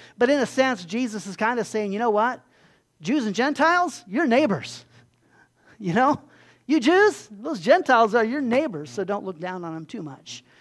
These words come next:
Both of you get along. There's another neighbor in the story we'll see here too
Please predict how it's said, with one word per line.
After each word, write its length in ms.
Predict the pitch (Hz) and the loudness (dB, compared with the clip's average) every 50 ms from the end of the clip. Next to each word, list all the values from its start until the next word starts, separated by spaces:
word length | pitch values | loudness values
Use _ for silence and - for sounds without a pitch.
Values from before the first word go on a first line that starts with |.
| _ _ _ _ _ _ _ _ _ _ _ _ _ _ _ _ _ - | _ _ _ _ _ _ _ _ _ _ _ _ _ _ _ _ _ -6
Both 220 | 180 214 214 - | -6 -6 -4 -4
of 100 | 196 165 | -6 -6
you 120 | 175 170 | -6 -6
get 120 | 147 190 180 | -4 -4 -4
along. 460 | 170 165 175 180 165 147 139 139 143 - _ _ _ _ _ _ _ _ _ _ _ _ _ _ _ _ _ _ _ | -2 -2 -2 -4 -4 -6 -10 -14 -18 -20 _ _ _ _ _ _ _ _ _ _ _ _ _ _ _ _ _ _ _
There's 180 | - 262 220 190 | -4 -2 -2 0
another 240 | 208 220 226 185 185 | 2 2 2 0 0
neighbor 280 | 175 180 180 165 170 | -4 -6 -6 -6 -6
in 80 | 170 165 | -6 -8
the 60 | 165 | -8
story 300 | 156 - - 190 175 165 | -12 -10 -8 -6 -6 -4
we'll 120 | 165 170 - | -4 -6 -10
see 200 | - - 202 175 | -8 -8 -8 -6
here 180 | 151 170 165 | -6 -8 -8
too 340 | 139 - 190 175 170 156 | -8 -6 -6 -6 -6 -6